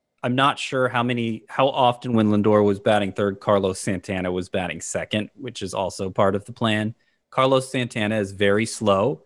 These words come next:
and he stops at first base a lot. You know, he goes station to station a lot because he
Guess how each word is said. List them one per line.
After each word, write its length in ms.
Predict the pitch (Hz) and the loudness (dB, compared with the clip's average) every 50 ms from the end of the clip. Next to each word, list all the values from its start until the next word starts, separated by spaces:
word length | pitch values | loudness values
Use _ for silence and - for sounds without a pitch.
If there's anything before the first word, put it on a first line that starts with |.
| _ _ _ _ | _ _ _ _
and 120 | 127 110 113 | -8 -6 -6
he 80 | 107 | -6
stops 400 | - - - 104 104 123 - - | -4 -2 0 2 2 0 0 -4
at 120 | 120 113 - | -8 -10 -8
first 360 | _ - 101 104 - - _ | _ -4 -4 -4 -4 -6 _
base 260 | - 98 104 110 - | -6 -4 -4 -6 -6
a 40 | 120 | -4
lot. 320 | 110 113 113 120 135 - _ _ _ _ _ _ _ | -2 0 0 0 -2 -4 _ _ _ _ _ _ _
You 80 | - 101 | -10 -8
know, 100 | 98 95 | -6 -4
he 80 | 101 101 | -4 -2
goes 200 | 110 101 95 - | -2 -2 -4 -2
station 340 | - 110 107 104 - 110 | -2 -2 -2 -2 -4 -6
to 60 | 98 95 | -6 -6
station 340 | - 107 101 101 - - | -4 -4 -4 -4 -4 -4
a 20 | 110 | -2
lot 140 | 107 107 - | -2 -2 -2
because 340 | 117 104 - 110 104 110 - - | -2 -2 -2 -4 -4 -6 -10 -10
he 180 | 127 123 117 | -10 -8 -6